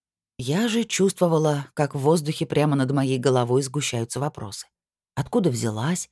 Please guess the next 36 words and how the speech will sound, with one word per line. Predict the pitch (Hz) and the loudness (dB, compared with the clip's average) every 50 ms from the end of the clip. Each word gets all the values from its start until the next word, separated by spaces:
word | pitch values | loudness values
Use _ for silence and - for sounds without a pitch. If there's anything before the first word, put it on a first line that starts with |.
| _ _ _ _ _ | _ _ _ _ _
Почему | - 180 - - 208 196 190 | -2 0 0 2 2 2 2
приняли | 170 180 190 190 175 156 139 143 | 4 4 4 4 4 4 2 2
на | 139 139 | 2 2
работу | 131 135 131 123 131 - 123 | 2 2 2 0 0 -2 -2
без | 120 113 - | -4 -4 -6
конкурса? | - - - 127 175 180 170 - 147 139 - - 127 | -6 -2 0 0 0 0 -2 -4 -8 -10 -10 -10 -8
Где | 135 156 156 170 139 | -2 2 2 2 4
раньше | 120 123 151 170 - - | 4 2 2 2 0 -2
работала? | 156 147 143 135 139 135 131 - 135 135 - _ _ _ _ _ _ _ _ _ _ _ _ _ _ _ _ _ _ _ _ - | -2 -2 -2 -2 -4 -6 -8 -10 -14 -14 -16 _ _ _ _ _ _ _ _ _ _ _ _ _ _ _ _ _ _ _ _ 4
Но, | 214 254 262 | 4 4 4
похоже, | 269 277 247 - 233 226 202 226 | 4 0 2 4 4 4 4 2
сегодняшний | - - 190 185 196 165 175 170 - - 165 | 2 2 4 4 4 4 2 0 2 2 2
обед | 156 151 143 151 214 233 233 | 2 2 2 2 0 0 2
решили | 220 214 185 - 175 175 185 208 | 0 -2 0 0 0 0 0 0
провести | - 180 190 156 143 - - - | 0 0 -2 -2 -2 -4 -6 -6
в | 135 - | -6 -4
тишине. | - 147 - - 117 107 104 104 104 104 _ _ _ _ _ _ _ _ - | -6 -6 -4 -4 -6 -6 -6 -6 -8 -8 _ _ _ _ _ _ _ _ 2
Или | 254 302 302 277 | 2 4 4 2
буря | 185 165 220 254 254 | 2 2 4 4 2
будет | 180 143 170 170 196 | 2 0 -2 -2 -2
чуть | - - 175 - _ | -4 -6 -8 -10 _
позже. | - 104 104 98 98 104 - _ _ _ _ _ _ _ _ _ _ | -8 -8 -8 -8 -10 -12 -14 _ _ _ _ _ _ _ _ _ _
Уверена, | - 175 165 180 190 185 175 156 147 139 | 0 4 6 6 6 6 4 2 2 0
что | - - 160 | 0 2 2
ректору | 160 165 160 160 - 156 156 | 4 4 2 2 0 0 2
никаких | 151 156 143 - 135 131 - 151 - | 2 2 0 0 -2 -2 -2 -2 0
вопросов | 156 151 147 - 175 180 - 156 - | 0 0 2 2 0 0 0 -2 -2
о | 143 139 | -2 -2
новой | 156 143 143 143 | 0 -2 -2 -4
секретарше | - 131 - 151 151 - 151 143 139 - - 139 | -4 -6 -6 -6 -4 -2 -2 -2 -2 -2 -2 -2
не | 143 139 | 0 0
зададут. | 139 143 135 147 151 147 143 123 110 - _ _ _ _ _ _ | 0 0 0 0 -2 -2 -4 -8 -10 -12 _ _ _ _ _ _
А | - 147 | -4 -4
вот | 143 151 - | -4 -2 0
мне | 151 147 147 147 135 139 | 0 2 2 2 2 0
самой... | - - 123 135 143 165 180 160 131 | 0 0 0 0 2 0 0 -2 -4